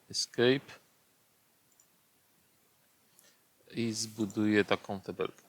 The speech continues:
E, te pozycje, które widzimy, e, najbardziej szczegółowe to są te gross sales, e, materials returns, labor i tak dalej.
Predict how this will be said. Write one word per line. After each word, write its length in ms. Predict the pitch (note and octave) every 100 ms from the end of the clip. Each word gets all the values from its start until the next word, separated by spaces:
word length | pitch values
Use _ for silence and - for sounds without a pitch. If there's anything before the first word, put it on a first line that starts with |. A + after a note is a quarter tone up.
| _ _ _ _ -
E, 400 | G#2+ G#2+ G#2 G#2 G2+ - _ _ -
te 100 | B2+
pozycje, 460 | - A#2+ D#3 -
które 300 | B2+ - A#2+
widzimy, 540 | G#2 A2 B2+ A#2 G#2+ A2 -
e, 100 | A2
najbardziej 440 | G#2+ G#2+ B2 A#2
szczegółowe 580 | A2+ - A2 G#2+ G#2+ A2
to 120 | G#2
są 280 | - - G#2 G2+ _ _ _ _ _ _ _
te 120 | -
gross 340 | A2+ G#2+ A2+ -
sales, 500 | A2 G2+ G2 - -
e, 160 | G#2
materials 640 | G2+ G2+ - A2 G2 F#2 -
returns, 540 | G2 G#2+ G2+ G2+ -
labor 460 | G2+ G2+ G2 G2+ G#2
i 40 |
tak 200 | - G#2+
dalej. 400 | G#2 G2+ A2+ C#3+